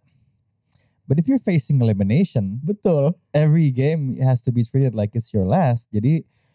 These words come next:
Speaker 1: menurut gue sih, apa ya, kalau memang itu alasan yang digunakan oleh Coach Bud, doesn't make any sense at all. I'm sorry.
Speaker 2: Makanya, makanya.
Speaker 1: Gitu, eh, ada sesat pikir dan, apa ya, eh, aksi meremehkan lawan yang,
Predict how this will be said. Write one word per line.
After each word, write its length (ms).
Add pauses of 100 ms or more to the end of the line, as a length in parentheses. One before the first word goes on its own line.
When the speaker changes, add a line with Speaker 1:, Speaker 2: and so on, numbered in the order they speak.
(220)
Speaker 1:
menurut 340
gue 220
sih, 240
apa 240
ya, 320
kalau 240
memang 320
itu 160
alasan 320
yang 240
digunakan 480
oleh 320
Coach 240
Bud, 480 (640)
doesn't 240
make 160
any 160
sense 240
at 80
all. 320
I'm 80
sorry. 240
Speaker 2:
Makanya, 320
makanya. 360 (360)
Speaker 1:
Gitu, 240
eh, 400
ada 160
sesat 400
pikir 320
dan, 420
apa 300
ya, 160 (160)
eh, 720 (320)
aksi 400
meremehkan 480
lawan 320
yang, 240